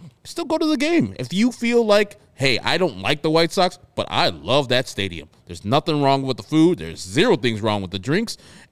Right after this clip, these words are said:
And the atmosphere is always convivial. Let's go to the game." Go to the game. Don't deprive yourself just because you're mad. That's the only person gonna know that you're mad is you.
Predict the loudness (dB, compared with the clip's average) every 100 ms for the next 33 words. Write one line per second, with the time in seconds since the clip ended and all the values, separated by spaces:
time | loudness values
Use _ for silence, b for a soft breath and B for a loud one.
0 | -2 0 2 0 0 -2 -6 -2 2 2
1 | 2 2 2 -2 -2 -2 2 2 2 -6
2 | -8 _ -6 -4 2 2 4 2 2 0
3 | -2 -6 -2 0 0 2 2 0 -2 b
4 | b b -2 0 0 -8 -4 0 0 -2
5 | -4 -4 -2 -6 -6 -4 0 0 0 0
6 | 0 0 -4 B B -12 -4 -2 2 2
7 | 2 0 2 4 2 2 4 4 2 2
8 | 4 4